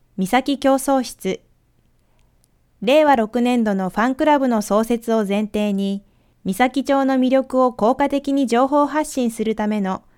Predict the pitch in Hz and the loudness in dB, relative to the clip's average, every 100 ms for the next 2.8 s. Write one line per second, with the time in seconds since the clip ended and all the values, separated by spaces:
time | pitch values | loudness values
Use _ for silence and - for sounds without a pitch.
0 | _ - 180 226 254 294 294 277 294 294 | _ -6 -4 -2 -2 0 0 -2 -2 -4
1 | 285 285 294 294 302 285 262 254 196 180 | -4 -4 -4 -4 -2 0 -2 -2 -2 -2
2 | 180 220 - 214 196 196 190 | -2 -2 -4 -8 -6 -4 -6